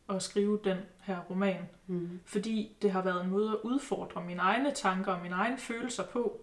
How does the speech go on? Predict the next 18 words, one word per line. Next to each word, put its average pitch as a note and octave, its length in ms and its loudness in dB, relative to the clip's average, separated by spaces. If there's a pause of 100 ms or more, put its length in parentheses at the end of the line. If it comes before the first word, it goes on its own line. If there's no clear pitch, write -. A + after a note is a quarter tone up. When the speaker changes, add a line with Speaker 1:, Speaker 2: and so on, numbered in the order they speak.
Speaker 1:
At G3 160 2
jeg G3 100 8
har, G3 260 6
muligvis B3 440 4
så A3+ 100 0
har G3+ 200 4
jeg F#3+ 140 2
taget G3 220 4
udgangspunkt G3+ 720 2
i F#3+ 60 2
mine F#3 220 2
egne G3 220 4
følelser, G#3 480 2
men F#3 180 0
jeg F#3+ 140 2
har F#3+ 120 4
jo F#3+ 200 4
også, G#3+ 360 2